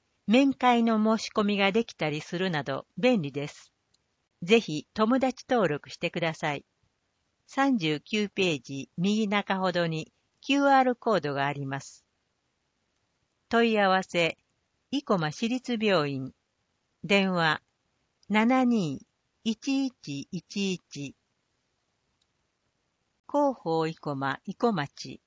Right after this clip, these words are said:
一月号への読者の声。様々なシーンで活躍している人や地域情報を随時募集しています。ぜひ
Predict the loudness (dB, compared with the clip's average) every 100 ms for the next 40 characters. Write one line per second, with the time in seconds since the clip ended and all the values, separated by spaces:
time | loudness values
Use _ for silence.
0 | _ -8 -4 0 0 -2 -4 -2 0 -2
1 | -2 -4 -8 _ -4 -4 -4 -6 -4 -4
2 | -6 -4 -4 -6 -12 _ _ _ _ _
3 | _ _ _ _ _ _ _ _ _ _
4 | 0 2 2 0 0 0 -4 -6 -6 -4
5 | -4 -4 -6 -6 -6 -4 0 0 0 -8
6 | -6 -4 -4 -4 -8 -6 -4 -4 -8 _
7 | _ _ 0 0 0 0 2 0 -2 -4
8 | -4 -6 -8 -4 -4 -2 -6 -6 -6 -6
9 | -8 -8 -6 -4 -4 -6 -10 -14 -20 _
10 | _ _ _ _ _ 0 0 2 -6